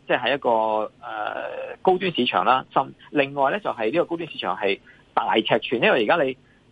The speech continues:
係四點七同埋五點五寸吖嘛，佢而家做多咗個尺寸出嚟，五點八寸吖嘛。呢個尺寸呢，其實未必個個鍾意嘅，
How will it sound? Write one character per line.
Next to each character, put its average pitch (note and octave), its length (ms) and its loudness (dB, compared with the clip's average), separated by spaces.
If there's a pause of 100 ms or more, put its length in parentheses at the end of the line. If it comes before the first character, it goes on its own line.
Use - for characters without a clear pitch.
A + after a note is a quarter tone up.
係 B2 240 -2
四 D#3+ 100 0
點 D#3 140 -4
七 A3 120 0
同 A2 140 -6
埋 G#2 180 0
五 A2 80 -10
點 D3+ 140 0
五 A#2 160 -8
寸 G#2+ 220 -2
吖 A2+ 80 -2
嘛， F#2+ 200 4 (280)
佢 F#3+ 100 2
而 D#3+ 60 2
家 B3 100 2
做 D3 260 -2
多 A3 200 0
咗 F#3 100 -6
個 E3+ 80 0
尺 E3+ 140 -8
寸 B2+ 120 -10
出 E3+ 120 -8
嚟， G#2+ 160 0 (100)
五 A#2 60 -16
點 C#3 140 -4
八 G2 180 0
寸 G2 200 -6
吖 G2+ 120 -8
嘛。 F#2 140 -4 (360)
呢 - 100 4
個 B3 120 4
尺 - 240 -4
寸 E3 260 -6
呢， F#3+ 160 -2
其 - 100 -10
實 A#2+ 120 -2
未 A#2 100 2
必 - 140 -4
個 - 120 2
個 A#2 100 2
鍾 C3+ 200 -4
意 F#2+ 160 -2
嘅， F2 100 0